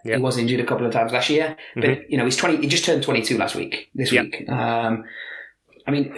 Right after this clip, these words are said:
Speaker 2: who at that age isn't still, I mean, surprisingly still growing. Um, but
Speaker 1: Yeah.
Speaker 2: he's a monster. So now I think going to someone like Klopp, uh, to Klopp, to City with Pep.
Speaker 1: <laughs>
Speaker 2: Um,
Speaker 1: Nearly. He,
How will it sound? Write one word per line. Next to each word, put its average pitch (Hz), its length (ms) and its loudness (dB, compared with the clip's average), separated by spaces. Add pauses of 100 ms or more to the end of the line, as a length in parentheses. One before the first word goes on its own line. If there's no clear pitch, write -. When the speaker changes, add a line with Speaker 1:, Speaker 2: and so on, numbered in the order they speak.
(120)
Speaker 2:
who 180 240 2
at - 60 -2
that 135 180 0
age 123 420 0
isn't 123 420 0
still, 127 280 0
I - 20 -4
mean, 127 340 0
surprisingly 135 580 0
still 120 200 0
growing. 147 460 0 (460)
Um, 113 640 2
but 113 160 0
Speaker 1:
Yeah. 110 120 0
Speaker 2:
he's 143 420 0
a 117 80 2
monster. 127 580 0
So 123 180 0
now 143 240 2
I 127 100 2
think 123 300 -4
going 120 220 0
to - 100 -2
someone 117 280 0
like 113 240 -2
Klopp, - 400 -2
uh, 139 140 2
to 110 280 -2
Klopp, - 280 -4 (240)
to 151 100 0
City - 400 2
with 135 300 0
Pep. 123 360 0 (340)
Speaker 1:
<laughs> 160 120 4
Speaker 2:
Um, 117 840 4 (280)
Speaker 1:
Nearly. 160 600 6
He, 139 140 2